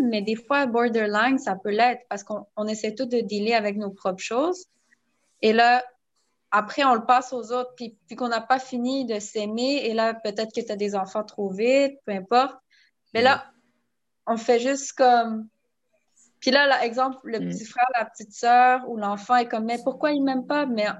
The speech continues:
Speaker 1: tu peux, tu l'aimes, c'est juste que t'as un manque, que même toi, t'es pas capable de, puis c'est chez les hommes aussi. Puis je pense que c'est pas compris que les hommes ont ça aussi.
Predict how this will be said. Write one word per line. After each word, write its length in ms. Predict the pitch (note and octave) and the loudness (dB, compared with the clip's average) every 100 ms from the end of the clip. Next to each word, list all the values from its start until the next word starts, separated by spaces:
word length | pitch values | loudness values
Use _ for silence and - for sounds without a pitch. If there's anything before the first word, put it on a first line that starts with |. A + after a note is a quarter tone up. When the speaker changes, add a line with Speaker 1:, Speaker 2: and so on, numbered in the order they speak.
| - | -12
Speaker 1:
tu 120 | - A3 | -12 -12
peux, 440 | - D#4+ G4 C#4 | 0 2 2 0
tu 180 | - B3 | -4 -2
l'aimes, 320 | A3+ D4+ D#4 | 2 4 2
c'est 140 | - | 0
juste 200 | A#3 B3+ | -4 -2
que 140 | - A3+ | -2 0
t'as 140 | A3+ | 2
un 100 | G3+ | 2
manque, 380 | G#3 A3+ C4+ A#3+ - - - | 2 2 2 -2 -12 -20 -2
que 60 | A#3 | 0
même 200 | A3+ A#3+ | 2 0
toi, 140 | B3+ | 0
t'es 120 | B3+ A#3 | -2 -2
pas 120 | A3 | -2
capable 480 | A3 G3+ G#3+ A3 G#3+ | -2 -2 -2 -2 -2
de, 340 | G#3 G3 G3 - - - - - - | -2 -2 -4 -12 -20 -20 -20 -20 -6
puis 140 | - A#3+ | -2 0
c'est 100 | B3+ | 2
chez 160 | D4 | 4
les 300 | C#4 B3+ A3 | 4 4 2
hommes 180 | C#4 F#4 | 2 2
aussi. 640 | B3 - - E4 A#3+ F#3 | 0 -2 -2 0 0 -4
Puis 100 | - | -8
je 120 | G#3+ - | -6 0
pense 180 | C4 | 0
que 80 | C4+ | 0
c'est 160 | C#4+ A#3 | -2 -2
pas 160 | B3 | -2
compris 480 | D4 C4+ G#3+ - D4 | 0 -2 -2 -2 -2
que 80 | C#4+ | 0
les 380 | A3 G#3 G#3 G#3+ | -2 0 -2 0
hommes 180 | A#3+ A#3+ | 0 0
ont 80 | |
ça 280 | G#3 - A3+ | -2 -2 -2
aussi. 540 | G#3+ - - B3+ A3 | -2 -6 -6 -4 -4